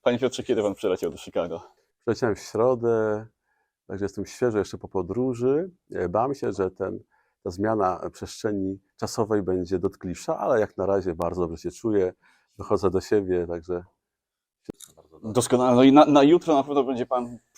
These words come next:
Speaker 1: specjalnie przygotowany. Jak to jest, y, wyjść na podium i dyrygować, usłyszeć swoją własną muzykę?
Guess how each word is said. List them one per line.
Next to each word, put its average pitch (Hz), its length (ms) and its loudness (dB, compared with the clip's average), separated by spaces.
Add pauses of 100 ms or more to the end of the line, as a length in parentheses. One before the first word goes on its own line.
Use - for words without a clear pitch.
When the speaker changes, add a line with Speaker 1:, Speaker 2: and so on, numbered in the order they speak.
(360)
Speaker 1:
specjalnie 127 560 0
przygotowany. 127 680 0 (300)
Jak 139 160 2
to 135 100 2
jest, - 640 -2
y, 95 600 -2
wyjść 120 400 -4
na 113 100 -4
podium 117 680 -2 (260)
i 104 360 -8 (260)
dyrygować, 117 720 -4
usłyszeć - 580 -12
swoją 147 380 -4
własną 202 400 -8
muzykę? - 500 -12